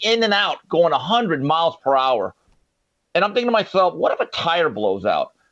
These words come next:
What if they clip somebody and a chain reaction comes and twenty other people are involved? I,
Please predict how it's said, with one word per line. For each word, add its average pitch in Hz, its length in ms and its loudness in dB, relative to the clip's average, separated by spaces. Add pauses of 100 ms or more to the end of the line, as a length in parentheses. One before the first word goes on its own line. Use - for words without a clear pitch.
(140)
What - 180 0
if - 60 -18
they - 120 0
clip - 380 -2
somebody 127 640 0
and 151 140 -2
a 143 140 -4
chain 240 400 -2
reaction 175 560 0
comes 113 440 -4 (640)
and 175 320 -2
twenty 262 380 0
other 220 160 2
people 180 420 -4
are 147 140 2
involved? 113 560 0 (920)
I, 262 180 -2